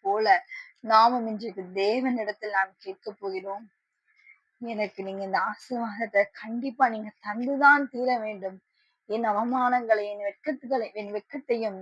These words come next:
நீ-, நீக்கிறதற்காக எனக்கு இந்த மேன்மையான ஆசீர்வாதம் எனக்கு வேண்டும் அப்பா" என்று சொல்லி நாம் கேட்க தான் போகிறோம். இந்த அக்சாலை போல, "இந்த வறட்சியான வாழ்க்கை எனக்கு தந்தீர், வறட்சியை எனக்கு தந்தீர், ஆனாலும் எனக்கு ஒரு ஆசீர்வாதமும் எனக்கு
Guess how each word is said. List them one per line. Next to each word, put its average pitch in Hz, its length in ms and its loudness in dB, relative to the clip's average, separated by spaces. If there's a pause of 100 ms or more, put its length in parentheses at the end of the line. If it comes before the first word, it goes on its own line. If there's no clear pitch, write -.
நீ-, 277 340 0 (120)
நீக்கிறதற்காக 254 1300 0 (380)
எனக்கு 220 360 -6
இந்த 196 140 -6
மேன்மையான 226 600 -4
ஆசீர்வாதம் 220 760 0
எனக்கு 190 280 -12
வேண்டும் 240 440 -4
அப்பா" 214 440 -6 (420)
என்று 240 280 -2
சொல்லி 208 300 -4
நாம் 190 260 0
கேட்க 233 340 -8
தான் 214 260 4
போகிறோம். 180 460 -8 (460)
இந்த 226 180 2
அக்சாலை 220 580 0
போல, 196 260 0
"இந்த 214 200 -8
வறட்சியான 233 720 0
வாழ்க்கை 214 380 -8
எனக்கு 196 280 -12
தந்தீர், 196 360 -6
வறட்சியை 233 520 0
எனக்கு 254 360 -4
தந்தீர், 214 440 -4
ஆனாலும் 226 680 0
எனக்கு 202 320 -6
ஒரு 190 80 8
ஆசீர்வாதமும் 247 800 4
எனக்கு 226 280 -4